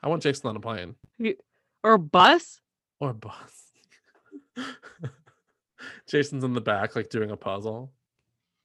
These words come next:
Speaker 1: He
Speaker 2: Yeah.
Speaker 1: falls as-, he needs a nap.
Speaker 2: Like,
Speaker 1: Jason needs a nap.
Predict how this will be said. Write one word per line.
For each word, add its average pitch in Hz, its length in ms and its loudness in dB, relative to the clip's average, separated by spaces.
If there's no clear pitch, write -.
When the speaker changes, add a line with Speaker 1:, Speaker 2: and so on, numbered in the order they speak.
Speaker 1:
He 262 100 0
Speaker 2:
Yeah. 285 140 8
Speaker 1:
falls 117 140 -2
as-, 113 140 -16
he 151 140 -4
needs 160 140 -6
a 139 40 -10
nap. 135 200 0
Speaker 2:
Like, 190 220 2
Speaker 1:
Jason 180 220 2
needs 127 140 -4
a 123 40 -8
nap. 107 240 -8